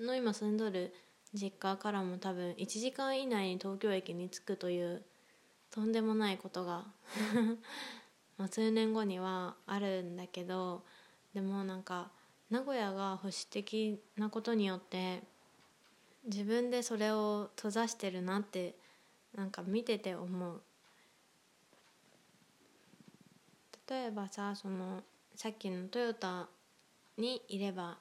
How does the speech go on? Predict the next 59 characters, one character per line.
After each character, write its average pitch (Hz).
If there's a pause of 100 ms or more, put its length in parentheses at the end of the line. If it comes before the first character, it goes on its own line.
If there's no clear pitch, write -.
(140)
安 190
心 196
だ 208
っ 214
て 185
い 175
う 175
話 180
も 180
あ 185
っ -
た 185
け 180
ど、 180 (640)
昨 226
日 247
の 247
番 233
組 226
の 226
中 226
で 185
ト 262
ヨ 269
タ 185
だ 180
っ 180
て、 185
あ 190
の、 185
ト -
ヨ 339
タ 220
自 202
体 190
は、 190
多 -
分 175
会 185
社 202
は、 220 (580)
え 185
っ -
と、 180
多 175
分 180
フ 180
ァ 180
イ -
ブ 180
ジ 185
ー 180
と 175
か 165 (120)
に 185
な 208
っ 220
て 190
も、 214